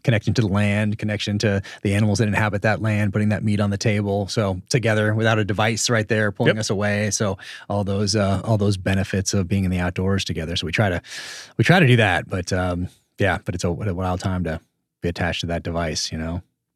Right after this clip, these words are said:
Speaker 2: Agreed.
Speaker 1: Ah, crazy. Um, and man, we were talking also earlier about, uh, a little book that came out recently about the seal teams, and I was,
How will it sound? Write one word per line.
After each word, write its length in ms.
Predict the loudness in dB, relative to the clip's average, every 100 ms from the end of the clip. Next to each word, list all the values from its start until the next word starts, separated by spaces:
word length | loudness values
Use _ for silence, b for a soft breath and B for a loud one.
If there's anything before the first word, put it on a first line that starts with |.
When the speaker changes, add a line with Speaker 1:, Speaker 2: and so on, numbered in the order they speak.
| _ -2
Speaker 2:
Agreed. 360 | 2 2 2 -4
Speaker 1:
Ah, 180 | -16 -16 -20 _
crazy. 340 | -10 -8 -8 -12 B B B B B
Um, 480 | 4 6 6 6 2 -4 _
and 80 | 2
man, 160 | 4 4
we 80 | 4
were 40 |
talking 300 | 4 4 4
also 240 | 2 2
earlier 420 | 0 0 0 -2 -4
about, 400 | -4 -2 -2 0
uh, 320 | 0 2 0
a 20 | b b b b _ _ _ -6
little 140 | 0
book 160 | 2 2
that 100 | 0
came 220 | -2 0
out 220 | -2 -4 -10 _ _
recently 580 | -2 0 0 -2 -4 -6 -12 _
about 200 | -4 -4
the 80 | 0
seal 180 | 0 0
teams, 360 | 0 -4 -4
and 100 | -4
I 40 | -2
was, 280 | -2 -4